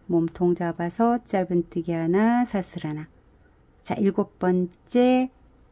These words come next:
몸통 잡아서 짧은뜨기 하나, 사슬 하나. 자, 요렇게 하고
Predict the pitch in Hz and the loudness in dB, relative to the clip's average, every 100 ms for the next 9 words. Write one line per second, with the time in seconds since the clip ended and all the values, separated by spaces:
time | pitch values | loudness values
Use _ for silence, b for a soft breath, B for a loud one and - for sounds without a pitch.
0 | _ _ _ _ 180 170 170 175 175 170 | _ _ _ _ 0 0 2 0 0 0
1 | 160 170 175 240 262 262 _ _ _ _ | -4 -4 2 2 2 -2 _ _ _ _
2 | _ _ - 175 165 170 165 170 165 170 | _ _ -8 -6 -2 -2 -2 -6 -4 -2
3 | 170 196 240 254 269 233 185 - 165 160 | 0 2 4 2 0 -2 -8 -6 -10 -8
4 | 160 _ _ _ _ _ _ - 170 208 | -12 _ _ _ _ _ _ -2 2 4
5 | 254 - 247 277 269 226 220 151 | 2 2 0 2 6 6 6 4